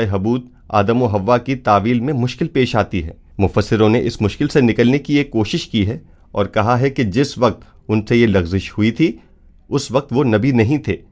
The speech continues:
بعد میں نبی بنائے گئے، لیکن اس رائے کو اجماع حاصل نہیں۔ پھر مفسروں کی ایک جماعت نے یہ مانا کہ آدم تھے تو شروع ہی سے نبی،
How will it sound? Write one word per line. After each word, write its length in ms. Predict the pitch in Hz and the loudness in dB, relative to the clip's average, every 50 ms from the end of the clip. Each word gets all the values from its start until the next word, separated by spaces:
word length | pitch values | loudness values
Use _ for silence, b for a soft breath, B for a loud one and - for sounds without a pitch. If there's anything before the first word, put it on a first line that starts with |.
| _ - 90 | _ -10 -4
بعد 200 | 87 95 101 107 | 0 2 2 2
میں 180 | 98 90 117 147 | 2 0 0 0
نبی 260 | 143 127 117 127 135 | 2 2 2 0 2
بنائے 340 | 107 110 101 101 95 90 76 | 2 2 2 2 0 0 -2
گئے، 120 | 87 80 - - _ _ _ _ _ _ - | -4 -6 -6 -10 _ _ _ _ _ _ -2
لیکن 280 | - 117 143 - 165 151 - | 0 0 0 0 -2 -4 -4
اس 220 | - 117 - - 107 | -6 -6 -6 0 4
رائے 200 | 107 117 123 123 | 4 4 4 4
کو 200 | 123 131 135 - | 2 -2 -2 -2
اجماع 300 | - 110 95 101 123 120 107 - - | -2 -2 0 2 2 2 2 0 -2
حاصل 280 | 95 - - 104 92 | -4 -2 -2 -2 -2
نہیں۔ 200 | 92 90 71 80 85 - _ _ _ _ - | 0 -2 -2 -6 -10 -12 _ _ _ _ -8
پھر 80 | 110 | -4
مفسروں 520 | 101 98 95 - 113 107 - 117 110 113 107 | -4 -4 -2 -2 -4 -4 -2 -2 -2 -2 -2
کی 120 | 110 117 | -2 -2
ایک 200 | 107 107 104 90 | -2 -2 -2 -2
جماعت 360 | 95 95 98 107 110 104 - | -2 0 0 0 0 0 -2
نے 60 | 113 101 | -2 0
یہ 180 | 95 113 127 | 2 2 2
مانا 340 | 120 107 104 101 101 110 127 - b b b b _ _ _ | 2 4 2 2 2 0 -2 -4 b b b b _ _ _
کہ 120 | - 139 131 - | -6 -4 -4 0
آدم 340 | 113 113 107 113 139 147 | 0 2 2 2 0 -2
تھے 240 | 139 - - 120 123 | -2 -2 -2 -2 -2
تو 140 | 127 127 151 | -2 -2 -6
شروع 340 | - - - 113 117 151 156 | -6 -6 -4 -2 0 0 0
ہی 100 | 165 180 | 0 0
سے 140 | - 175 147 | 0 2 2
نبی، 280 | 117 107 90 87 80 | 2 2 2 0 -4